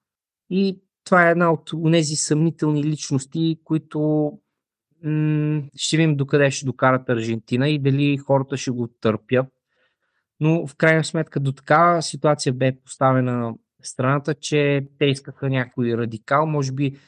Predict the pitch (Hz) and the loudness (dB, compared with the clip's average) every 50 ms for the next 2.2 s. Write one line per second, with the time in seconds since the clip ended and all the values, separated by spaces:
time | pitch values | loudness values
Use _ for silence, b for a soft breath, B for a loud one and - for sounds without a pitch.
0 | B B B _ - - 151 143 - 160 143 131 - 147 143 139 131 123 123 123 | B B B _ 0 0 0 2 2 0 0 0 2 0 2 2 2 2 2 2
1 | 127 139 135 - - - 131 120 127 - 139 131 127 127 127 127 _ - 139 131 | 2 0 -2 -6 -8 -8 -8 -8 -4 -2 0 0 0 -2 -6 -10 _ -6 -2 -2
2 | 127 123 120 | -2 -2 -4